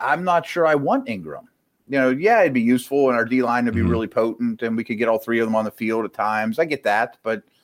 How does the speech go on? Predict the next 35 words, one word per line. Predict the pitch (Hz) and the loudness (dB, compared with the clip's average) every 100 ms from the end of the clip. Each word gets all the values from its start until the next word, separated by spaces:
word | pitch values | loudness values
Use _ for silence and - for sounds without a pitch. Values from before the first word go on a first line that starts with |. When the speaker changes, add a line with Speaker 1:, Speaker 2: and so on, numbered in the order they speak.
| _ _ - | _ _ -6
Speaker 1:
I, | - - | -4 0
I | 139 | 0
think | 165 160 | 0 2
I'd | 156 | 2
rather | 139 151 143 | 4 4 4
have | 139 | 0
a | 110 | -2
pick. | 139 214 - _ _ _ _ _ 117 | 0 0 -2 _ _ _ _ _ -4
Speaker 2:
And | |
if | 120 | 0
you're | 175 | 2
the | 135 | 2
Chargers, | - 202 170 139 139 - | 2 2 2 0 -2 -4
you've | 117 160 | -2 0
already | 214 | 0
got | 156 | 0
a | 175 | 0
pass | 180 196 - | 2 0 0
rusher. | 147 - 147 | -2 0 -4
Pay | - 156 | 0 -2
the | 156 | 0
guy | 139 | 0
you | 139 101 | 0 0
got. | 113 120 110 - | -2 -2 -4 -8
Why | 98 113 113 110 | -6 0 2 0
shake | 101 - 123 - | -2 -4 -4 0
it | |
up | 113 95 | -2 -2
just | 104 - | -4 -4
to | 98 | -4
Speaker 1:
Mm-hmm. | 113 | -2
Speaker 2:
pay | 113 101 95 - | -2 0 -2 -4
a | |
different | 90 107 113 87 | -4 -4 -4 -2
guy | 87 85 85 | 0 0 0